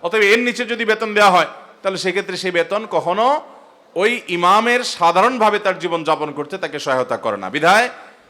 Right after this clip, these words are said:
দায়িত্বশীল হতে হবে। অনেক মসজিদের কমিটির লোকেরা আছে, আমি জিজ্ঞেস করি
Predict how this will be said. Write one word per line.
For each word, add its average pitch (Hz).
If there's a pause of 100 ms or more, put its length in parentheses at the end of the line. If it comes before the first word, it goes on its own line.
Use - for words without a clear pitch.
(240)
দায়িত্বশীল 185
হতে 151
হবে। 113
অনেক 170
মসজিদের 202 (260)
কমিটির 196
লোকেরা 185
আছে, 151
আমি 170
জিজ্ঞেস 170
করি 160